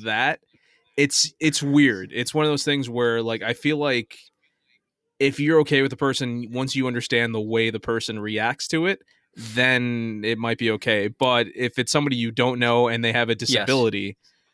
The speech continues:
Speaker 1: they can't help it, maybe you shouldn't do that.
Speaker 2: Here's the thing, right? If that person didn't have a disability,
Speaker 1: Mm-hmm.
Speaker 2: would you make fun of them?
Speaker 1: Personally, no. I wouldn't make fun of somebody unless I knew them and I knew they could take it.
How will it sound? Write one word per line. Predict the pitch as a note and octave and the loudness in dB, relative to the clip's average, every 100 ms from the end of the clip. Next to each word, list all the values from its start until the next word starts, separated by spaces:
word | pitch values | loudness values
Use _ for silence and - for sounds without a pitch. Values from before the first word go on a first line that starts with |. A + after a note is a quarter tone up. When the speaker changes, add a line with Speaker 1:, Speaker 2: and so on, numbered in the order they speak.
| _ _ - | _ _ -4
Speaker 1:
they | C3 | -2
can't | C3 D3 A2+ | 0 0 0
help | F#2 D3 - | 0 0 0
it, | G2+ G2 _ _ _ _ _ _ - | -2 -4 _ _ _ _ _ _ -18
maybe | B2+ C#3+ D3+ D#3+ D3+ | -10 -4 0 2 2
you | C#3+ C#3 | 2 0
shouldn't | - C3+ B2 | 2 2 2
do | A#2+ G2+ | -2 -2
that. | E2 - _ _ - - - - _ _ | -8 -12 _ _ -20 -20 -20 -20 _ _
Speaker 2:
Here's | F#3 G#3 G#3 | -2 0 0
the | |
thing, | G3 F#3+ A#2 | 0 2 2
right? | G#2 A2+ - _ _ _ _ _ _ - | 0 -2 -4 _ _ _ _ _ _ -4
If | D3+ C#3+ | -2 2
that | G#3+ G#3+ | 2 2
person | A3 G#3 - F3+ D3 | 0 0 -2 -6 -4
didn't | D3 D#3+ | -4 -4
have | D3 D3 C3+ | -2 -4 -2
a | |
disability, | A#2+ A#2+ B2+ A2 A#2+ A#2+ | -6 -6 -6 -6 -4 -4
Speaker 1:
Mm-hmm. | A2+ - _ _ _ _ _ _ _ _ _ B2+ | -6 -10 _ _ _ _ _ _ _ _ _ -2
Speaker 2:
would | C#3 B2 | 0 0
you | |
make | C3 A2+ | -2 -4
fun | - A2+ | -4 -8
of | G#2 | -8
them? | - - - _ _ _ B2 _ _ - | -14 -20 -20 _ _ _ -20 _ _ -6
Speaker 1:
Personally, | - F#3 - D4 C#4+ A#3+ | 2 4 4 2 2 2
no. | C4 C3+ | 2 2
I | A2 C#3 | 2 4
wouldn't | D#3+ F3 | 4 4
make | C#3 C#3 | 2 0
fun | - C3 | 0 -2
of | B2 | 0
somebody | B2 A#2+ A#2+ A#2+ | -2 -2 -2 -2
unless | A#2 A#2 A#2+ - - A#2 | -2 -2 -2 -2 -6 0
I | A#2+ | 0
knew | A#2+ B2 C3+ C#3+ | 0 0 4 4
them | C3 C3+ | 4 2
and | A#2+ | 0
I | |
knew | A#2 A#2+ | 0 -2
they | A2 | -2
could | G#2+ - | -4 -2
take | - | -2
it. | - | -2